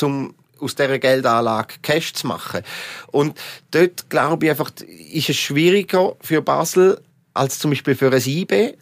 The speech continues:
ähm, weil sie einfach eher auf das Cash angewiesen sind. Und um sich Reserven zu erarbeiten, wie sie das früher noch ka-, wie sie das früher noch gemacht haben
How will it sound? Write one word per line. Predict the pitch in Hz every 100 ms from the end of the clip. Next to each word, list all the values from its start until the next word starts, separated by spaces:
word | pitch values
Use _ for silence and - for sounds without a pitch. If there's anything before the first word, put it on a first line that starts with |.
| -
ähm, | 131 131 135 135 139 - -
weil | 117 139
sie | 131 131
einfach | 135 131 - - -
eher | 143 143 165 196 -
auf | 143 -
das | - 131
Cash | - 127 135 -
angewiesen | - 135 175 - 160 175
sind. | 165 165 220 - - - - - _ _
Und | 135 143 151 - -
um | 160 160
sich | - 147 - -
Reserven | 120 143 151 147 185 180 180
zu | 160
erarbeiten, | 156 156 170 107 101 - 120
wie |
sie | 127 120
das | 123 -
früher | 135 156
noch | 170 170
ka-, | - - - -
wie | 127
sie | 120 123
das | 117 -
früher | 123 117
noch | 110
gemacht | - 180 208 -
haben | 131 123